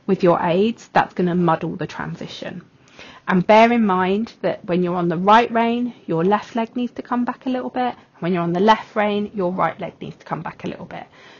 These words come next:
So again, we need to have that clarity that we can organise ourselves in each direction, and we don't repeat the same aid on the other rein hoping to get a different lead leg.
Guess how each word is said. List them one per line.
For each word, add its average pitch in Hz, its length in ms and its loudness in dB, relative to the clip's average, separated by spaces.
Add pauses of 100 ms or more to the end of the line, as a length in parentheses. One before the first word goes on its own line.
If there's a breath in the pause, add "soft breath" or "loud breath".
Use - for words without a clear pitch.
So 202 140 -4
again, 196 560 2
we 202 80 0
need 202 200 -2
to - 80 -14
have 180 160 -4
that - 260 -2
clarity 214 640 -2
that - 120 -10
we 185 120 -4
can 180 340 -10
organise 185 560 -4
ourselves - 640 -8 (320 soft breath)
in 185 240 0
each - 320 -6
direction, 202 720 -6 (340 loud breath)
and 190 100 0
we 196 140 2 (140)
don't 202 300 4
repeat - 380 -8
the 185 60 -10
same 165 400 -4
aid 170 260 -4
on 175 140 -6
the 185 80 -6
other 170 220 -6
rein 180 240 -6
hoping 170 360 -10
to - 100 -16
get - 140 -12
a 170 60 -14
different - 360 -18
lead 58 280 -16
leg. - 240 -18